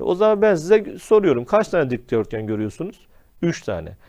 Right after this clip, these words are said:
E, üç tane dikdörtgen görüyorsunuz, görüyor olmanız, üç tane x görüyor olmanız anlamına gelir.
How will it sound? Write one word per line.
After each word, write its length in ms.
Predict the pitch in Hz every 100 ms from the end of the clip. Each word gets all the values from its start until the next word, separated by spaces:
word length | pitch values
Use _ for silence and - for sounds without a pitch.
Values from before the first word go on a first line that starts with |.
| _ -
E, 40 | 208
üç 260 | 185 202
tane 280 | - 175 156
dikdörtgen 540 | 170 180 175 202 202
görüyorsunuz, 480 | 147 123 117 104 98 _ 107
görüyor 380 | 120 127 123 -
olmanız, 440 | 117 113 139 202 -
üç 180 | 202 -
tane 240 | 143 202
x 300 | 202 180 -
görüyor 360 | 143 131 123 113
olmanız 500 | 113 110 104 101 101
anlamına 380 | 95 92 92
gelir. 300 | 87 107 175